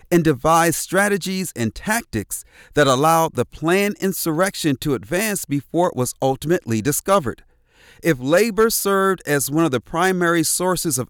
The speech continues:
evidence to accuse and convict the men in Vesey's conspiracy, a culture of silence among black women saved lives. That was a reading of the article,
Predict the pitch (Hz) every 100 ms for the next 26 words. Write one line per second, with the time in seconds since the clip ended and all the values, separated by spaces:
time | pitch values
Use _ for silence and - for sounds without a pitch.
0 | - 175 160 143 143 - 156 123 - -
1 | 180 180 - 143 - 131 135 170 - 143
2 | 143 156 139 123 147 151 143 127 - 104
3 | - - 208 196 - 107 104 - _ _
4 | - - - 160 - 190 196 - 120 110
5 | - 196 208 190 156 139 120 110 120 113
6 | 120 135 208 127 113 - - - 110 104
7 | - 120 131 98 - - - - - _
8 | _ _ _ _ _ _ _ _ 127 175
9 | 185 160 175 202 190 170 165 135 113 -
10 | 90 87